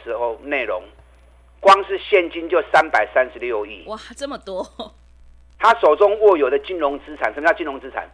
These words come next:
Speaker 2: 嗯。
Speaker 1: 金融资产，比如说像投资股票啊，或者公司行号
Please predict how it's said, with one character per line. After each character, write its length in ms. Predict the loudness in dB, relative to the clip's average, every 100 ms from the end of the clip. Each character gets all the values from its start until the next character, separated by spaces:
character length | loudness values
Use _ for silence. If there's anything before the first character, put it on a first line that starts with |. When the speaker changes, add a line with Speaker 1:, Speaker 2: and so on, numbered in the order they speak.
| _
Speaker 2:
嗯。 240 | -20 -20 -10
Speaker 1:
金 100 | -2
融 140 | -2
资 120 | -2 0
产， 180 | -2
比 80 | -2
如 140 | -8 -4
说 120 | -4
像 240 | -2 -4 -8 _ _ _
投 200 | -6 -6
资 380 | -8 -14 -14 -18
股 160 | -18 -16
票 380 | -2 2 2 0 -12 _ _ _ _
啊， 160 | -4 -2
或 160 | 0
者 140 | -2 -4
公 240 | -6 -8
司 160 | -8 -6
行 180 | -6 -2
号 300 | -2 -2